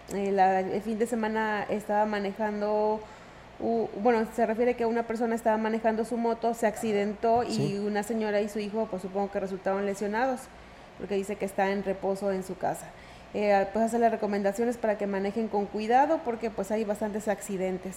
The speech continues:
Speaker 2: Sí, de hecho, ahí me ha tocado ver algunos motociclistas, digo, este, ciclistas, este, que se juntan en grupito de cinco o seis,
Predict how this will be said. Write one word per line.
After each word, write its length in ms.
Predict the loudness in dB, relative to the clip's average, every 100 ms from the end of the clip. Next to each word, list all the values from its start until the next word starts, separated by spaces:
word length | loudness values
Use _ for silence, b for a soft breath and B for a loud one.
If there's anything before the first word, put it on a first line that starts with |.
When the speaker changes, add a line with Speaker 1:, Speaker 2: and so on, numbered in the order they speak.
| -4
Speaker 2:
Sí, 400 | 2 4 2 -2 2
de 100 | 2
hecho, 480 | 4 6 10 10 8
ahí 380 | 6 4 4
me 120 | 2 2
ha 40 |
tocado 300 | 4 6 8
ver 120 | 8
algunos 400 | 6 4 2 2
motociclistas, 760 | 0 -2 -4 -2 -2 2 0 2
digo, 320 | 2 4 4
este, 220 | 2 -2
ciclistas, 580 | -2 0 2 2 2 0 -4 B B B -14 -12
este, 260 | -4 -4 -2
que 500 | -2 -2 -2 -4 -2
se 160 | -2
juntan 340 | 2 4 4 4
en 140 | 2
grupito 420 | 0 0 2 4
de 100 | 4
cinco 300 | 2 0 0
o 40 | 2
seis, 260 | 2 0